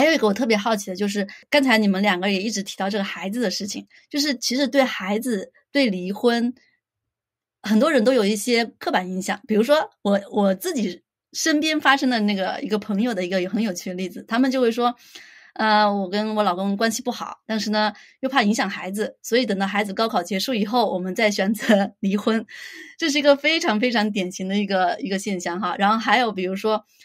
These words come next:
嗯，有些像，甚至是相亲的那些节目，在电视上放的那些节目，有些嘉宾就会说，“啊，不要去找那种来自单亲家庭的孩子。”所以这，这个方面，对孩子的教育方面，其实很多人都会有一些比较刻板的印象，或者是会有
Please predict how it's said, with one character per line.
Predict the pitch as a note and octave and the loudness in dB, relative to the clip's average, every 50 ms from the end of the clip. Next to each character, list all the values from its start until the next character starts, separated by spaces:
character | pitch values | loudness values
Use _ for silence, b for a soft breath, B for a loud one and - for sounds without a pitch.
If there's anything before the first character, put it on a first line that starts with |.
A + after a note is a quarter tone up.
| b b | b b
嗯， | - G3 F#3+ F#3 F3 F3 F3 | -8 -4 -4 -2 -4 -4 -6
有 | F3+ - F3+ | -6 -6 -6
些 | F3 - - A3 G#3+ G#3+ G#3+ G#3 G3+ G3+ | -6 -2 0 2 4 4 4 2 0 -4
像， | - - G#3+ G3+ F#3+ C4+ - _ | -6 -4 -4 -2 -4 -6 -10 _
甚 | - - B3+ B3 | -4 -2 -2 0
至 | A3 A3 | 0 -2
是 | G#3 A#3 G#3+ G#3 - _ - | -4 -4 -6 -8 -10 _ -6
相 | - - C#4 C4+ C#4 | -2 0 0 2 2
亲 | C#4 - C#4 | 2 0 0
的 | C4+ B3+ | 0 0
那 | B3 A#3 | 0 -2
些 | A3+ B3+ | -2 -4
节 | G3+ - - E3 F#3 | -6 -8 -10 -8 -4
目， | G3+ A#3 G#3 - - | -4 -4 -4 -4 -4
在 | G#3 G3+ | -6 -4
电 | G3+ B3+ C4+ A#3+ | -2 -2 -4 -4
视 | A3 G#3+ | -4 -4
上 | G#3 A3+ G#3+ G#3 | -4 -4 -4 -2
放 | - C4+ | -2 -2
的 | B3 G#3 | -2 0
那 | G3+ F#3+ | -2 -2
些 | F3+ F3+ | -4 -6
节 | - E3 | -8 -10
目， | F#3+ F#3+ G3+ | -10 -8 -6
有 | F#3+ | -4
些 | F#3+ A3+ B3 | -4 -4 -2
嘉 | - C4+ C4+ | 0 0 0
宾 | C#4 C#4 C4+ | 0 0 -2
就 | C4+ C4+ | 0 -2
会 | A#3+ | -2
说 | A#3+ - A#3+ A#3+ B B B B B B | -2 -2 -2 -2 B B B B B B
，“啊， | - A#3 A#3 | -4 -4 -4
不 | G#3+ A3 A3+ | 0 0 2
要 | A#3+ C4+ C4 | 2 2 0
去 | B3+ - A#3+ | -2 -4 -6
找 | G3+ G3 F#3+ D3+ - - | -4 -4 -6 -6 -6 -8
那 | F#3 F#3 F#3+ | -8 -8 -8
种 | E3+ F3 - C#3 - - - - | -6 -8 -10 -10 -12 -16 -16 -14
来 | - E3 E3+ F3 | -12 -10 -10 -10
自 | - - | -10 -8
单 | G3 A3 A3 A3+ A3 | -4 -2 0 0 0
亲 | A3 A#3+ A#3 A3+ | 2 0 0 0
家 | - B3+ C4 | 0 -2 -2
庭 | B3+ G3+ F#3 | -2 -4 -6
的 | F#3 | -8
孩 | - - - - F3+ | -10 -10 -12 -12 -12
子。” | F#3+ G3+ - B B B B B B B B B B _ | -12 -14 -16 B B B B B B B B B B _
所 | - - D4 | -6 -2 0
以 | E4 D4+ C#4 C#4 _ _ _ _ _ | 0 0 -2 -6 _ _ _ _ _
这， | _ - D#4 D4 C#4 - _ _ _ _ | _ -6 -4 -4 -6 -8 _ _ _ _
这 | - - F#4 F#4+ | -6 -6 -4 0
个 | F4 C#4+ A#3+ G#3 | 2 4 4 4
方 | G3 - A3 A3 | 4 2 2 2
面， | A3 A3+ A3+ G#3 F3+ - | 2 2 0 -2 -4 -2
对 | - C4 | -2 -2
孩 | B3 - F3 F#3 A3+ | 0 0 0 -2 0
子 | B3 | 0
的 | B3+ B3 | -2 -2
教 | - - E4 E4 C#4+ | 0 -2 -2 -2 -2
育 | A3+ | -2
方 | F#3+ G3 F#3 F#3 | -2 -2 -2 -2
面， | F#3+ F3+ | -2 -4
其 | F3 - B3+ | -4 -2 -2
实 | C#4 | 0
很 | B3 A3+ F3 F3 | 0 -2 -4 -2
多 | F#3+ A#3 | -2 0
人 | A#3 A3 F#3 F#3 | 0 0 0 0
都 | A3+ A3+ | -2 -2
会 | A3+ C#4 C4 A3 | 0 0 0 0
有 | F3+ F3 | -2 -2
一 | F3+ G3 | -4 -6
些 | F#3+ - - G3 F#3+ F#3 F#3 | -6 -4 -4 -2 0 0 -2
比 | F#3+ F#3+ | -4 -6
较 | - F#3 F3+ | -4 -4 -6
刻 | F3+ - - A#3 | -4 -4 -4 -4
板 | G#3+ E3+ D#3+ | -2 -4 -4
的 | D#3+ | -4
印 | F#3 G#3+ G#3 G3 | -2 0 0 0
象， | G3+ F3 - | 0 -2 -2
或 | - - G3+ | -2 -2 -2
者 | G3 F3+ | -2 -2
是 | F3 - G#3+ G3+ | -2 -2 -2 -2
会 | F#3+ - - A3 G#3+ | -2 -2 -2 -2 -2
有 | F#3+ D#3+ E3 | -2 -4 -6